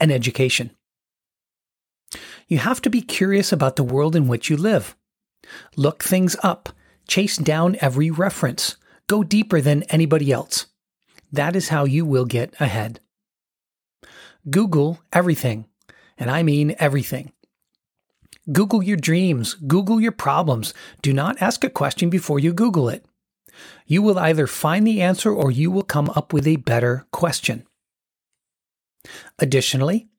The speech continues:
always be reading. Go to the library. There is magic in being surrounded by books.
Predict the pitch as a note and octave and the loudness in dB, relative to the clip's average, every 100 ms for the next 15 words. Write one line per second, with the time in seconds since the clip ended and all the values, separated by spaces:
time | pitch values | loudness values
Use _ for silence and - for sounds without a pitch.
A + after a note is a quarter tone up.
0 | - - F3+ G#3 A#3 A3 - - E3 F3 | -20 -4 0 2 2 0 -2 -4 -2 -2
1 | F3+ - D#3 D3 C#3+ A#2+ A2+ _ _ _ | -2 -4 0 2 2 0 -4 _ _ _
2 | _ _ _ _ _ - - _ - A3 | _ _ _ _ _ -20 -20 _ 0 2
3 | A3+ G#3 E3+ D#3 C3 A2 A#2+ - _ - | 4 4 2 2 0 -2 -6 -12 _ -20
4 | - D3+ F3+ A3 C#3 C#3 E3 F3 B2 - | -14 -2 2 2 4 2 2 0 -2 -2
5 | C3 D3 F3 - D3+ B2 B2+ C#3+ E3 D#3+ | 0 0 0 0 -2 0 0 0 0 2
6 | F3+ E3+ - - | 2 0 -2 -10